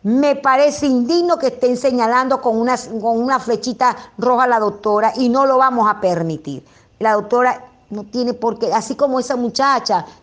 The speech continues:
la que está hospitalizada. ¿Ah? Imagínense que nosotros los tisiólogos, los especialistas en tuberculosis, pensáramos así.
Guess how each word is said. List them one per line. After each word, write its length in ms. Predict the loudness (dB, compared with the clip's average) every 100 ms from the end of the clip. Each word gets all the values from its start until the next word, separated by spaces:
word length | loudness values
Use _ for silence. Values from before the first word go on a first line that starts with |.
| -6
la 100 | -2
que 100 | -2
está 160 | -2
hospitalizada. 880 | -4 -4 -2 -2 -2 -2 -2 -4 -8 _ _ _
¿Ah? 320 | -4 -2 -4 -14 _ -4
Imagínense 760 | 0 0 0 0 -2 -2 -2
que 420 | 2 0 0 -8 -6
nosotros 540 | -4 0 -2 0 0
los 320 | 0 -2 -6 -4
tisiólogos, 800 | -2 -2 0 2 2 0 0 -2
los 100 | -2
especialistas 680 | -2 -2 0 -2 0 -2
en 80 | -2
tuberculosis, 680 | -2 -2 -2 -2 -2 -2 -4
pensáramos 720 | -2 -2 0 0 2 0 -2
así. 320 | -4 -6 -10